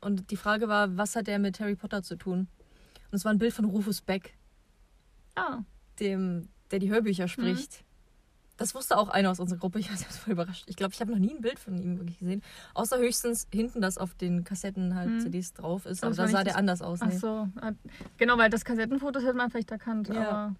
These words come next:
Speaker 1: Also, es war auch schwer.
Speaker 2: Mhm, krass.
Speaker 1: Ja.
Speaker 2: Was warst du beim Quiz? Ich nicht. <laughs> Ja, aber irgendwie nicht so viel Spannendes passiert. Ich bin immer noch voll in diesem Leseding drin. Also, ich hab mal geguckt, ich gucke halt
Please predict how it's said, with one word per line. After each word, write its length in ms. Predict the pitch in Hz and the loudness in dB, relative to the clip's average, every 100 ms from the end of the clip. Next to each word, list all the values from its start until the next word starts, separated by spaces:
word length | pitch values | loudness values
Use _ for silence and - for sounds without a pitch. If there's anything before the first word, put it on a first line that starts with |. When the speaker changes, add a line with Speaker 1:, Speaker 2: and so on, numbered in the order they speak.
| - _ _ _ _ - | -12 _ _ _ _ -16
Speaker 1:
Also, 300 | - 180 190 - | -8 -8 -8 -14
es 120 | - - | -18 -16
war 80 | 180 | -16
auch 100 | - | -16
schwer. 320 | - 190 190 - - | -12 -10 -10 -12 -6
Speaker 2:
Mhm, 380 | 220 214 208 190 - | -2 -2 -4 -8 -16
krass. 360 | - 226 226 - - - _ _ - - - - - - _ _ _ - | -12 -10 -10 -16 -20 -20 _ _ -20 -20 -20 -20 -20 -20 _ _ _ 0
Speaker 1:
Ja. 220 | 294 175 - - - | 2 2 0 -6 -4
Speaker 2:
Was 200 | 240 214 247 | -2 -2 -4
warst 200 | 247 - | -6 -2
du 160 | 277 262 | -2 0
beim 200 | 214 233 | 0 2
Quiz? 360 | 269 330 - - - 359 - - - - - - - _ _ | 2 2 -2 -14 -12 -14 -12 -18 -18 -20 -20 -20 -20 _ _
Ich 260 | 226 226 - | -2 -2 -2
nicht. 500 | 226 330 - - - 285 | -4 -4 -6 -10 -8 -2
<laughs> 120 | 269 247 - - - - - - - - - | 0 -2 -6 -20 -20 -20 -20 -20 -20 -20 2
Ja, 120 | 208 | 6
aber 140 | 220 | 6
irgendwie 340 | 226 214 214 180 - | 2 0 0 0 -6
nicht 320 | - 214 226 | 0 2 2
so 80 | 214 | 0
viel 100 | 214 | -2
Spannendes 360 | - 220 214 | 0 -2 -2
passiert. 260 | - 208 240 | -4 -2 -2
Ich 80 | - | -2
bin 80 | 220 | -2
immer 140 | 208 | 0
noch 100 | 208 | -2
voll 160 | - 220 | -2 0
in 60 | |
diesem 240 | 214 202 208 202 | 2 4 2 2
Leseding 680 | 208 208 208 - 208 208 208 | 0 0 -2 -4 -4 -2 -4
drin. 340 | 214 214 214 | -4 -6 -6
Also, 360 | - 214 220 220 - - - - - - | -4 -2 -2 -4 -8 -20 -20 -20 -20 -6
ich 140 | - | 0
hab 60 | 269 | 2
mal 100 | 294 | 2
geguckt, 320 | 254 269 - | 2 0 0
ich 160 | - - | -8 -4
gucke 300 | 254 254 226 | 0 2 4
halt 320 | 226 220 | 2 0